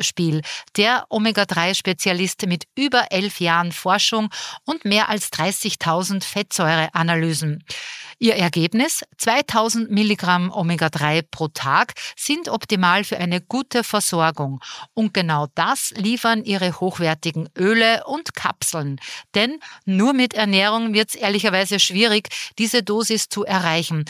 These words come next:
Nur dazu, wenn man, so wie ich, nicht so gerne Fisch isst. Ich persönlich nutze von Norsan das flüssige Omega-drei Algenöl. Das lässt sich pur trinken oder super easy ins Müsli oder Joghurt mischen.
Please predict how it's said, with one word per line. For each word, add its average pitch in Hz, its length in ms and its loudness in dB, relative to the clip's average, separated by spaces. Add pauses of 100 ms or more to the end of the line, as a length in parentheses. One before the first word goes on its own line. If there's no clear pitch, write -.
(220)
Nur 220 160 2
dazu, 233 280 0
wenn 208 360 2
man, 202 300 2
so 190 200 -2
wie 180 320 0
ich, 220 80 0 (300)
nicht 190 180 0
so 202 80 0
gerne 180 300 2
Fisch - 340 0
isst. - 420 -8 (440)
Ich 226 100 -2
persönlich 220 720 0
nutze 247 300 -2
von 226 320 0
Norsan 196 460 2
das 240 180 -2
flüssige 220 500 0
Omega-drei 170 720 -2
Algenöl. 233 640 -2 (400)
Das 247 200 0
lässt 208 260 0
sich - 200 -8
pur 214 280 0
trinken 262 460 -2
oder 202 280 0
super 220 400 -2
easy 214 380 2
ins 208 340 -4
Müsli 196 460 2
oder 196 200 0
Joghurt 175 460 2
mischen. 147 460 0